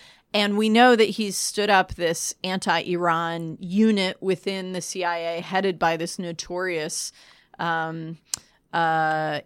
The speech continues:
analyst who has, you know, who has been pushing a very hard line on Iran for a long time. And,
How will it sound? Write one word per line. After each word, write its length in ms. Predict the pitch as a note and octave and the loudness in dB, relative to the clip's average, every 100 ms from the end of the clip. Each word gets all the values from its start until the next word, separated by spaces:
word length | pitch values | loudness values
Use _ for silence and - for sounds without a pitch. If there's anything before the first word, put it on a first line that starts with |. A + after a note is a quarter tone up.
| - | -2
analyst 720 | F#3+ F#3 E3+ D#3+ D#3+ - - | 0 0 0 -2 -4 -6 -6
who 400 | - E3 D#3 D3+ - - | -6 -4 -4 -8 -12 -8
has, 400 | F3 D#3+ D#3 - - | -4 -4 -6 -10 -8
you 180 | F#3 | -6
know, 260 | E3 D#3+ E3 | -4 -4 -6
who 200 | - F3+ | -4 -2
has 140 | F3 | -2
been 180 | - F3 | -2 -6
pushing 340 | - F#3 F#3 D#3+ | -4 -4 -6 -6
a 20 | |
very 220 | D#3 D#3 | -4 -4
hard 240 | - D#3+ | -2 -4
line 200 | D#3 E3 | -2 -4
on 140 | D#3+ E3 | -6 -8
Iran 320 | D#3+ D3+ D#3 | -6 -6 -6
for 160 | - D#3+ | -8 -8
a 80 | |
long 240 | D#3+ D3 E3+ | -4 -4 -4
time. 460 | - A#3 G#3+ E3 E3+ - - - _ | -4 -2 -2 -4 -8 -16 -20 -20 _
And, 300 | A3 A3+ A3+ | 4 4 2